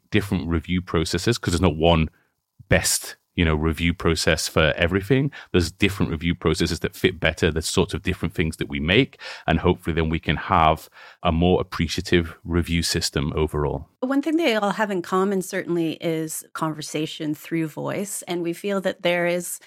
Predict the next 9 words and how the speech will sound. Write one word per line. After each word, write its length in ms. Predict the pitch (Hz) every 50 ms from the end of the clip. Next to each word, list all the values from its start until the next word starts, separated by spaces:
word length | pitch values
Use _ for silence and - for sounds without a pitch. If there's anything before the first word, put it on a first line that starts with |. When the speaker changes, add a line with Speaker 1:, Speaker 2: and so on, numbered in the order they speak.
| - - -
Speaker 2:
some 160 | - 185 180
affordances 800 | 165 - - 196 196 202 208 190 - - 165 160 156 156 156 -
of 320 | - - 160 156 156 151 -
conversation 640 | - 165 160 156 151 - 170 165 156 - - 156 156
and 120 | - 156
voice 340 | 151 160 160 156 156 - -
that, 260 | - - 87 92 - -
you 120 | 175 165
know, 160 | 151 143 139